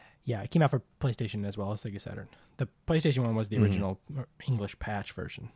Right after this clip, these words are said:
Speaker 1: So that's the one you'll find
Speaker 2: Oh, gotcha.
Speaker 1: most readily.
Speaker 2: Yeah.
Speaker 1: Uh, but yeah. So that's it for that. Did you, have you done anything else interesting, uh, since last time we spoke,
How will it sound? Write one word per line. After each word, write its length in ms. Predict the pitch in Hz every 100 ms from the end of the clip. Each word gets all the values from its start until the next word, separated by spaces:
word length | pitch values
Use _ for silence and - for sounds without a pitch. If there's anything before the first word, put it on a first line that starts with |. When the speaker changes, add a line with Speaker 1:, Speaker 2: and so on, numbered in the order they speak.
| -
Speaker 1:
So 160 | - 107
that's 180 | 117
the 80 | -
one 140 | 113 110
you'll 160 | 104
find 380 | - 104 98 98
Speaker 2:
Oh, 180 | 98 92
gotcha. 300 | 80 76 90 -
Speaker 1:
most 460 | 110 101 98 92 -
readily. 420 | 98 98 107 - _ _ _ _ _ _ _ _ _ _ _ _ _
Speaker 2:
Yeah. 220 | 90 76 - _ _ _ _ _ _ _ _ _ _ _ _ 131
Speaker 1:
Uh, 580 | 107 98 98 101 101 98
but 120 | 104
yeah. 120 | 120 - _ _ _ _ - - _ _ _ _ _
So 220 | - 120
that's 600 | 117 135 - - - - _ _ _ _ _ _ _ _ _ _ _ _ _
it 200 | 123 113
for 100 | -
that. 300 | 101 101 92 _ _ 135 135
Did 100 | 120
you, 60 | 113
have 80 |
you 40 | 113
done 100 | 120
anything 240 | 120 117
else 300 | 123 139 - - -
interesting, 400 | 123 - 147 147 _ _ _ _ - -
uh, 180 | 104 98
since 260 | - 113 -
last 180 | 113
time 160 | 117 117
we 160 | 113
spoke, 120 | 110